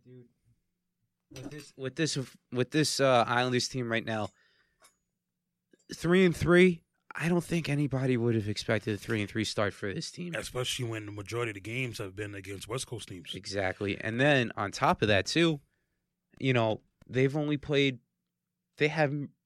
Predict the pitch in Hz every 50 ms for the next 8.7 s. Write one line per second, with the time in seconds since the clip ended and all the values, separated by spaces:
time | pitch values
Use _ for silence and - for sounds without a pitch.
0 | _ - - - 143 151 156 135 139 156 156 156 147 147 147 156 151 135 131 127
1 | 123 - _ _ - - - - 160 156 - - - 147 151 151 151 147 131 -
2 | 151 147 147 139 131 120 - - 135 120 160 175 143 113 104 - - - - _
3 | - - - 120 123 123 - - 131 127 123 123 117 107 - _ _ _ _ _
4 | - 120 143 147 - - - 135 135 131 131 123 120 117 107 - _ _ _ _
5 | _ _ - - - 117 113 113 113 110 110 110 139 165 180 151 - - 180 160
6 | 147 - - _ _ _ _ _ - 107 113 110 113 110 110 101 92 104 120 120
7 | 107 95 92 92 87 87 87 _ _ _ _ _ _ _ _ _ _ _ - 104
8 | 98 98 101 104 101 117 139 151 147 127 113 110 110